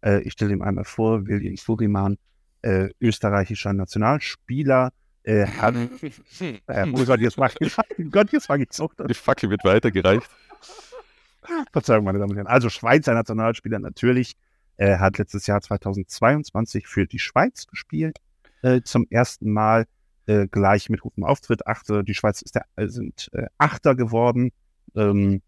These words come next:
Speaker 1: und er selber hat auch das War Masters mitgespielt, ist dort Neunter geworden. Äh, William hat die letzten drei großen G Ts oder die, besser gesagt, die letzten drei G Ts in der Schweiz gewonnen. Äh, dabei auch unter anderem vor, äh, so namhaften Spielern wie Alexandre Sacco, also dem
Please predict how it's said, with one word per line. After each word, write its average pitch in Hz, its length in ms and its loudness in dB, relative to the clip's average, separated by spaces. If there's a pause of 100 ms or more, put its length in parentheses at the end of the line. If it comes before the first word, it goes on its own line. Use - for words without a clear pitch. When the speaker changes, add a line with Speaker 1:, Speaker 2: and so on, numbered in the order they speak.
Speaker 1:
und 117 300 0
er 113 140 0
selber 117 380 2
hat 107 160 -2
auch 98 60 -12
das 107 140 -4
War 107 140 2
Masters 139 320 -2
mitgespielt, - 420 -8
ist - 180 -12
dort 104 220 -4
Neunter 120 400 0
geworden. 113 460 0 (460)
Äh, 98 260 4
William 101 340 0
hat 101 200 -2 (120)
die 117 60 -2
letzten 123 400 2
drei 110 380 4
großen 127 420 -8
G 104 120 0
Ts 123 360 0
oder 101 120 -4
die, 95 100 -6
besser - 220 -14
gesagt, - 240 -14
die - 40 -10
letzten - 240 -14
drei 104 200 0
G 98 140 -6
Ts 120 280 0
in 110 180 -6
der 98 120 -4
Schweiz 147 440 2
gewonnen. 127 460 0 (460)
Äh, 101 200 4
dabei 101 340 0
auch - 180 -6
unter - 240 -10
anderem 104 320 -6
vor, 104 480 0 (380)
äh, 98 160 2
so 98 120 0
namhaften 98 420 0
Spielern 98 640 -2
wie 101 120 -2
Alexandre 98 360 -6
Sacco, 160 340 0
also 104 180 2
dem 95 200 -6